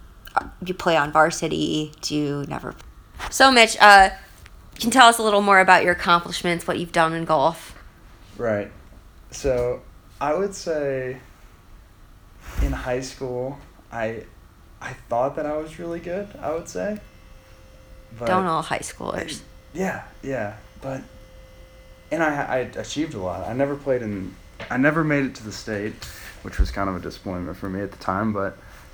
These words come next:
Speaker 2: I felt like I was good. And then I came to college, and I feel like I just learned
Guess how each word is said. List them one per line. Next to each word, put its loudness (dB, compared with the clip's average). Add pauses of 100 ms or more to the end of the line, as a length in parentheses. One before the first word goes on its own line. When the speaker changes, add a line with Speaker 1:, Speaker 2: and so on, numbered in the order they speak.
(400)
Speaker 2:
I -4
felt 2
like -4
I -8
was -8
good. -4 (220)
And -2
then 0
I -2
came -4
to -4
college, 0
and -8
I -8
feel -4
like -6
I -6
just -14
learned -4